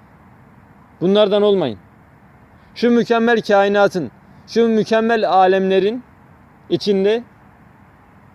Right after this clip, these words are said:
dosdoğru yaşayan bir kul olmaya çalışın. Hedefiniz bir numara gibi olsun yani. Böyle bir derdiniz olsun. Yarın Yüce Allah'ın rızası için hayırda yarışacağım de. Yarın Allah'ın izniyle mütevazı bir şekilde. Yalnız Yüce Allah'la benim aras-,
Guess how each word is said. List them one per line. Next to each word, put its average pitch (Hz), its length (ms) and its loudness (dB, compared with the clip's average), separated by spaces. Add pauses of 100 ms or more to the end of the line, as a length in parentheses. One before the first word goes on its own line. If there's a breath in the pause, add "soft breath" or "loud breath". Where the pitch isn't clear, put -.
(160)
dosdoğru 214 420 4
yaşayan 190 360 2
bir 180 80 2
kul 190 160 0
olmaya 170 320 0
çalışın. 127 300 -6 (1300)
Hedefiniz 220 580 2
bir 254 160 0
numara 247 280 2
gibi 233 360 -2
olsun 214 380 2
yani. 151 360 -2
Böyle 226 260 4
bir 214 160 -4
derdiniz 185 420 0
olsun. 175 300 -2 (920)
Yarın 247 280 4
Yüce 233 320 2
Allah'ın 214 280 0
rızası 196 400 -2
için 160 100 -8
hayırda 202 360 2
yarışacağım 208 640 2
de. 214 120 -4 (680)
Yarın 240 340 2
Allah'ın 226 320 2
izniyle 214 500 -2 (500)
mütevazı 185 480 2
bir 190 60 -2
şekilde. 113 320 -6 (120)
Yalnız 214 340 0
Yüce 185 220 0
Allah'la 160 420 0
benim 170 220 -4
aras-, 151 280 -2